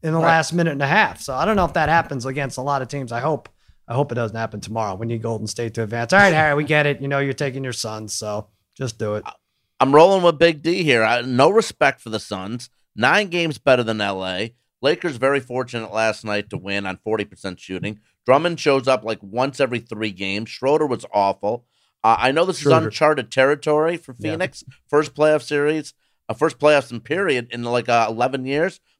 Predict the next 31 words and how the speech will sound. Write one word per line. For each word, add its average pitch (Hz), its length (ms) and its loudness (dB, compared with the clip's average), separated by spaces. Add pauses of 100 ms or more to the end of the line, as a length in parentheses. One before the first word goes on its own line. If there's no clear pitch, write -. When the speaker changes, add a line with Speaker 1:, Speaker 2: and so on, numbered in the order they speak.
Speaker 3:
But 120 80 2
I'm 170 140 0
rolling 160 300 4
with 127 140 -4
Paul, 143 340 4
Book, 143 380 -4
and 123 180 -6
Ayton. 160 480 -8 (360)
Uh, 127 640 4 (640)
look, 180 160 -8 (120)
Paul 170 280 4
has 135 120 -6
never 151 200 -2
been 147 180 -2
to 139 140 2
a, 123 200 0
uh, 120 240 2
conference 131 420 -8
championship. 165 640 -6 (200)
He 160 140 -4
wants 165 340 2
it. 151 100 -10
I 131 100 2
agree 123 420 -6
with 135 200 -6
Pa-, 139 120 -4
uh, 135 160 2
Parlay 139 360 2
Kid. 160 300 -2 (400)
Paul, 180 500 4 (200)
Booker, 151 340 -2